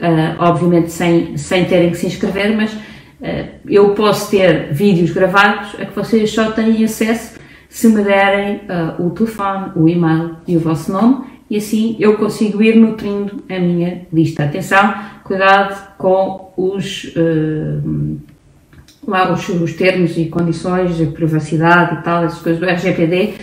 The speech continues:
eh, para não estarem, eh, a ser apanhados na curva. Eh, é fácil, eh, é só seguir, eh, as coisas lega-, os trâmites legais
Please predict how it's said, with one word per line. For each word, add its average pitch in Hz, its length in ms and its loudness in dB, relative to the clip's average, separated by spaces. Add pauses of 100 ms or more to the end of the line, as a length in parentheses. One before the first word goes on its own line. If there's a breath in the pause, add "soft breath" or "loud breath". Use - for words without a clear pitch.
(320 loud breath)
eh, 170 180 0
para 208 360 4
não 180 240 -2
estarem, 180 600 0
eh, 170 480 -2
a 175 40 -2
ser 190 240 0
apanhados 180 520 4
na 165 180 4
curva. 196 460 -2 (360 loud breath)
Eh, 170 400 -4 (1000)
é 180 140 2
fácil, 220 840 0
eh, 175 300 -2
é 185 80 0
só 196 200 0
seguir, 196 640 -2
eh, 170 300 -4
as 170 100 -6
coisas 190 300 -4
lega-, 185 340 2
os - 100 -2
trâmites 208 420 4
legais 190 420 4